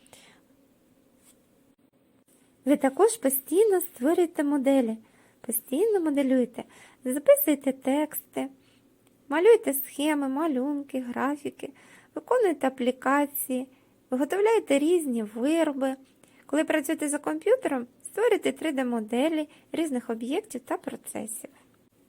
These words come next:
Отже, процес моделювання постійно супроводжує вас протягом всього життя.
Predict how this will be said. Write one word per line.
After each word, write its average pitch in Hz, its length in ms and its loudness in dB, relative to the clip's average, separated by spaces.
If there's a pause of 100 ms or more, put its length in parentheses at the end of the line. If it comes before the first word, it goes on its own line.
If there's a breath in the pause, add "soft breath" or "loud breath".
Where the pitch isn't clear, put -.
(1500 soft breath)
Отже, 240 340 2
процес 311 580 0
моделювання 240 840 -2 (160)
постійно 370 680 -2
супроводжує 262 680 -4
вас 220 160 -8 (120)
протягом 330 540 -4
всього 415 480 -6
життя. 226 480 -8